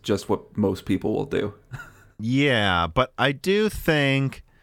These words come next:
Speaker 2: again, you still have to remember, like, what, Horizon Forbidden West just came out. So did Halo Infinite.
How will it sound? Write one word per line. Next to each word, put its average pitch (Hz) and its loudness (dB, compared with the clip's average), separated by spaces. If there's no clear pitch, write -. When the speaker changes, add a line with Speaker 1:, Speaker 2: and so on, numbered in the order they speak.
Speaker 2:
again, 147 2
you 147 4
still 220 0
have 214 0
to 160 0
remember, 104 2
like, 85 0
what, 87 0
Horizon 101 2
Forbidden 98 0
West 87 0
just 85 -2
came 87 2
out. 78 0
So 90 0
did 92 0
Halo 95 2
Infinite. 90 -2